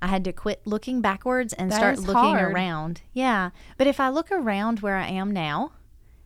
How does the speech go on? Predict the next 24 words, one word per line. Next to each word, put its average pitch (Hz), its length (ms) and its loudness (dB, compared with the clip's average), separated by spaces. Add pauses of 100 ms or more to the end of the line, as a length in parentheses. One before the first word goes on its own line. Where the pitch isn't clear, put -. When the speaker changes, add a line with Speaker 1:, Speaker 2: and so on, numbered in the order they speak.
Speaker 1:
then 202 200 2
I 185 100 4
recognize 180 920 -4
my 175 160 -2
blessings. 160 540 -6
And 185 160 -4
if 175 120 0
I 170 100 0
look 170 200 -4
forward, 185 480 -4
then 175 120 -6
I 170 120 -4
see, 175 240 -8
like, 156 160 -6
where 175 160 -4
God's 165 380 -6
taking 156 340 -10
me. 92 140 -10
But 170 140 -6
if - 80 -6
I 262 100 0
keep - 220 -10
looking 202 340 -2
back, 180 500 -4